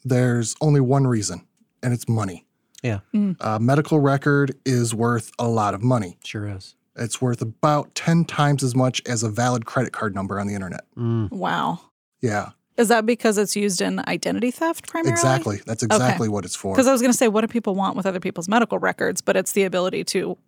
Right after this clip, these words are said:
Speaker 3: do very successful identity theft.
Speaker 1: Yes, you can get a mortgage with the information
Speaker 2: Mm-hmm.
Speaker 1: in a medical record.
Speaker 2: Mm-hmm.
Speaker 3: That's
Speaker 2: And
Speaker 3: scary.
Speaker 2: the, the, the other side of that, so it has a face value, let's say,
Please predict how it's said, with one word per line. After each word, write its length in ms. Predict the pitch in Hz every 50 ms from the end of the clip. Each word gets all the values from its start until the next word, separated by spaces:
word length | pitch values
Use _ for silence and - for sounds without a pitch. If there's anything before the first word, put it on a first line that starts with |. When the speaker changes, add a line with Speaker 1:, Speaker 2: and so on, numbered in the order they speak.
| _ -
Speaker 3:
do 220 | - 185 180 175 170
very 360 | - 190 185 185 180 185 - _ _
successful 480 | - - 180 - - 180 - - 147 151
identity 300 | - - 247 - - -
theft. 340 | - - - - - - - _ _ -
Speaker 1:
Yes, 340 | 135 101 95 - - - -
you 140 | 113 131
can 140 | 131 - 127
get 120 | 120 135 127
a 40 | 131
mortgage 460 | 127 131 135 131 120 107 104 98 95
with 100 | 98 104
the 80 | - 113
information 680 | 110 117 - 123 113 110 107 107 - - 117 110 107 110
Speaker 2:
Mm-hmm. 260 | 135 123 101 92 117
Speaker 1:
in 60 | 127
a 40 | 117
medical 340 | 113 110 107 101 - - 98
record. 280 | 92 - - 120 110 95
Speaker 2:
Mm-hmm. 120 | 104 104 101 - _ _ _ -
Speaker 3:
That's 160 | 175 170 190
Speaker 2:
And 260 | 196 156 123 113 -
Speaker 3:
scary. 220 | - 117 98 -
Speaker 2:
the, 220 | 190 160 127 139 - - -
the, 180 | 147 123 123 120 107 135
the 200 | 127 120 120 120
other 180 | 131 135 160 113
side 260 | - - 117 107 104
of 60 | 101
that, 180 | 101 104 110 113
so 180 | - - 113 110
it 240 | 113 - 127 110 92
has 300 | 90 120 113 107 92 101
a 140 | 104 98
face 440 | 90 - - - 139 135 123 - -
value, 420 | 117 110 104 98 95 98 98 104 98
let's 220 | 95 98 - -
say, 320 | - - 101 98 101 104